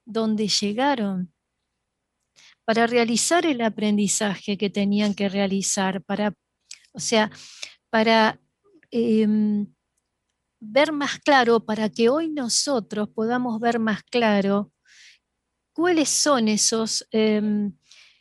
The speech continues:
esas vivencias que en este momento tienen que ver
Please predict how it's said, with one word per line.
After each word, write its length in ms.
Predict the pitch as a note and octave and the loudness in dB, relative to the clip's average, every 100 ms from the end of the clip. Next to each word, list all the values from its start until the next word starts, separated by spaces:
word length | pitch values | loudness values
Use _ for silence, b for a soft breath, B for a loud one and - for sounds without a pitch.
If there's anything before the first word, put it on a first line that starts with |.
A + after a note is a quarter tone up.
| _ | _
esas 420 | - C4+ C4+ - | -4 0 0 -2
vivencias 920 | - A#3 A3 D4 B3+ G#3 - G#3 G3+ G3+ | 0 2 4 2 4 4 2 2 0 0
que 120 | - | 0
en 120 | A3 | 2
este 380 | C4+ D#4 - - | 2 -2 -4 -6
momento 640 | A#3+ A#3 A#3 C4 B3 B3+ A#3 | -4 -4 -4 -4 -2 -2 -2
tienen 380 | A#3+ A#3 A#3 | -4 -2 -2
que 160 | - G#3+ | 2 2
ver 320 | A3 A3+ A3+ | 4 2 0